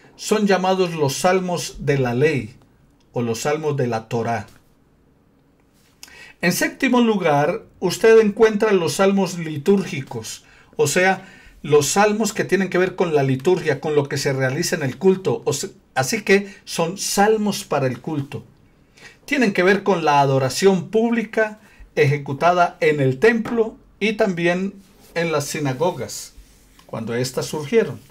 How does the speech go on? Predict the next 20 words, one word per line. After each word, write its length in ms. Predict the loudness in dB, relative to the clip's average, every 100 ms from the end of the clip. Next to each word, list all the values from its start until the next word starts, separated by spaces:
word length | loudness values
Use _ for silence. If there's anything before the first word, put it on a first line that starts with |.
| _ _ _ _ _
Salmo 460 | -4 -2 -2 -4
quince, 480 | 0 2 2 0 -2 -8
Salmo 440 | -14 -6 -2 -2 -4
veinticuatro, 800 | -6 -6 -2 -2 -2 -4 -8 -10
Salmo 360 | -6 -4 -4
cincuenta, 720 | -4 -4 0 -2 -2 -6 -10 -10 _ _ -20 _
Salmo 360 | -8 -4 -2 -4
ochenta 400 | 0 0 0 0
y 100 | 0
uno, 400 | -2 -4 -6 -8 -14
Salmo 400 | -4 -4 -2 -4
ciento 360 | 0 0 0
dieciocho, 640 | 0 -2 -2 -2 -2 -4 -10 -12 _ -20 _ -16
Salmo 380 | -4 -2 -2 -4
ciento 420 | 0 0 0 -2
treinta 300 | 0 0 -2
y 60 |
cuatro 540 | -4 -4 -4 -6 -10 -12
y 120 | -8 -6
Salmo 580 | -2 0 0 -2 -4